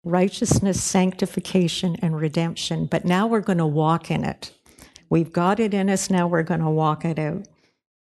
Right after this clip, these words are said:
Moving on to s-, the next few verses,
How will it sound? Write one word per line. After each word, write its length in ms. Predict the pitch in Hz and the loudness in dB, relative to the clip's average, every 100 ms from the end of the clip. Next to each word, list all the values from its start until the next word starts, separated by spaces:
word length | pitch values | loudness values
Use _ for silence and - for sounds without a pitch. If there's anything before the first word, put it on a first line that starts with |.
| _ _ _ _ _ _ _ - - - _ _ _ - | _ _ _ _ _ _ _ -12 -12 -16 _ _ _ -4
Moving 360 | 190 233 247 | 0 2 2
on 260 | 226 220 226 | 2 2 0
to 440 | - - - - 196 | -2 -6 0 2 2
s-, 260 | - 190 - - - | 0 -4 -8 -16 -4
the 100 | 180 | 2
next 320 | 180 185 - | 4 2 -2
few 200 | - 196 | 0 0
verses, 760 | 175 160 165 - 190 - - | 4 2 2 2 2 0 -4